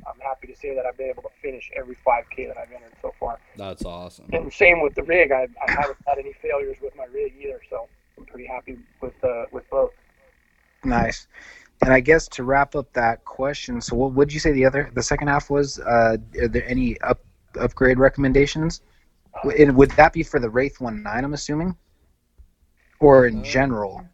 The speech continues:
Speaker 3: like,
Speaker 1: Well,
Speaker 3: if you wanted
Speaker 2: I, I'm guessing the one nine.
Speaker 1: If he's gonna stick with the one nine Wraith,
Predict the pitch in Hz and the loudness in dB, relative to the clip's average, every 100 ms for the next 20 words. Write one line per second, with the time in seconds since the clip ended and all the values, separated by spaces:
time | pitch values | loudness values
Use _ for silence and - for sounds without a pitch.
0 | _ 113 277 269 117 117 117 113 107 147 | _ 4 8 8 6 2 2 0 -6 -12
1 | 220 185 143 - 127 117 98 98 92 90 | -10 -8 -10 -10 -14 -14 -14 -14 -16 -16
2 | 87 85 82 - 240 - - 233 - 220 | -18 -18 -18 -12 -12 -10 -10 -8 0 0
3 | 165 - - - 185 - 202 - 160 160 | 0 -6 -14 -8 -8 -6 -8 -6 -8 -6
4 | 175 180 180 196 202 233 | -6 -2 -2 -2 -4 -6